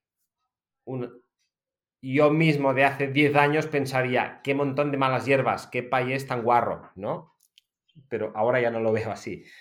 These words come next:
¿no? Tenemos todas estas plantas, tenemos mucha micro-, muchos microorganismos que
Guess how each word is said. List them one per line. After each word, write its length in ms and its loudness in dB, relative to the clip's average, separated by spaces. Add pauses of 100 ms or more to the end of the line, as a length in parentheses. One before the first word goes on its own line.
(260)
¿no? 320 -4 (240)
Tenemos 320 -4
todas 220 -2
estas 240 -14
plantas, 640 -2
tenemos 480 -8
mucha 420 -4
micro-, 320 -8 (240)
muchos 640 -4
microorganismos 840 -4
que 240 -10